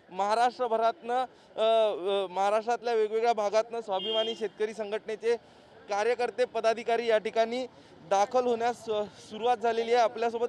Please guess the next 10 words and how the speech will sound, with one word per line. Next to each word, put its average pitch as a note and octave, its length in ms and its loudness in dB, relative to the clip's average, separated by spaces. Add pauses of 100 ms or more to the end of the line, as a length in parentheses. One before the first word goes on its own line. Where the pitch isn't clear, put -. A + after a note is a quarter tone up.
काही A#3 200 0 (480)
कार्यकर्ते A3+ 460 0
आहेत, B3 120 2
त्यांच्याशी A3+ 360 -2
आपण A3 440 -4
बोलण्याचा G#3+ 380 -2
प्रयत्न G#3+ 360 -8
करूयात. A3+ 280 -2 (1000)
अ, F3+ 300 -6 (540)
नेमके G#3+ 440 -6